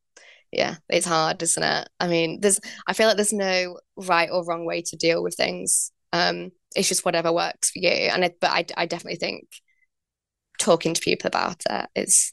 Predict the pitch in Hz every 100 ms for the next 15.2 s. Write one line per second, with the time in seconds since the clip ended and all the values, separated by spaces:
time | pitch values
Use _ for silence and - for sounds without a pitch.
0 | - - - - - - - - - 185
1 | 185 180 - - - - 214 226 - 226
2 | 233 247 180 165 180 - 202 - - -
3 | 202 202 180 170 - _ _ _ _ _
4 | _ _ _ _ _ _ _ 190 185 202
5 | 214 - 180 175 175 170 170 175 175 180
6 | - - - _ _ _ _ _ - 180
7 | 180 190 180 180 175 - 185 180 185 180
8 | 175 196 - - 196 180 175 170 185 -
9 | 175 170 170 170 170 _ _ _ _ -
10 | - 180 180 175 180 185 - - 170 175
11 | 180 - 202 185 175 180 180 190 196 _
12 | _ _ - 180 196 - 180 175 175 170
13 | - 175 175 180 175 175 - 180 180 185
14 | 180 170 170 175 170 175 175 175 170 -
15 | 180